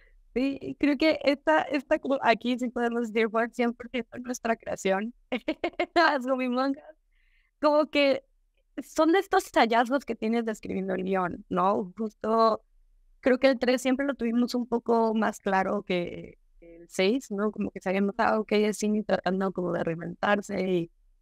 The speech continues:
y recuperar como otra vez su confianza en sí misma y todo, por eso todo esto la Cindy de dieciséis es diferente, ¿no? Pero teníamos como toda esta trama de Angie y Tere,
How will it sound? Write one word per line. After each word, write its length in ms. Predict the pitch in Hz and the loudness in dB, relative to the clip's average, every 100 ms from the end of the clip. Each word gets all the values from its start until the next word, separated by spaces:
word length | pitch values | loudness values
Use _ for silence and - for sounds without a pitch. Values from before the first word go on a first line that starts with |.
| _ - | _ 0
y 240 | 180 170 | 4 4
recuperar 680 | 160 170 165 - 170 175 180 | 2 -4 -4 0 4 4 2
como 520 | - 180 170 160 151 | -2 -4 -2 -4 -4
otra 240 | 165 - 175 | -4 -2 -2
vez 180 | 165 - | -2 -6
su 100 | 170 | -6
confianza 500 | 165 160 165 165 165 | -2 -2 -2 -2 -6
en 80 | 160 | -6
sí 100 | - | -4
misma 500 | 196 233 220 214 202 | 0 0 0 -2 -2
y 60 | - - | -6 0
todo, 280 | 196 196 185 | 2 4 4
por 120 | 180 | 2
eso 140 | 180 | 2
todo 160 | 180 175 | 0 -2
esto 200 | 180 175 | 0 0
la 120 | 160 | 0
Cindy 220 | 247 277 226 | 2 2 2
de 60 | |
dieciséis 480 | 175 - - 190 214 - | 0 -6 -8 -6 -6 -10
es 120 | 180 | -10
diferente, 460 | 180 - 156 _ _ | -10 -12 -20 _ _
¿no? 80 | - - _ _ _ _ _ _ 247 233 | -20 -20 _ _ _ _ _ _ -14 2
Pero 240 | 285 277 285 | 4 6 4
teníamos 540 | 302 302 330 381 - | 4 4 2 2 0
como 240 | - 320 | -2 -2
toda 260 | - 269 285 | 0 2 2
esta 200 | - 277 | 0 -4
trama 360 | - 233 233 233 | 0 -2 0 -2
de 160 | 220 | -4
Angie 500 | - 214 226 214 233 - | 0 0 2 0 -2 -4
y 120 | 208 | -10
Tere, 520 | - 202 196 185 208 | 0 2 2 0 -2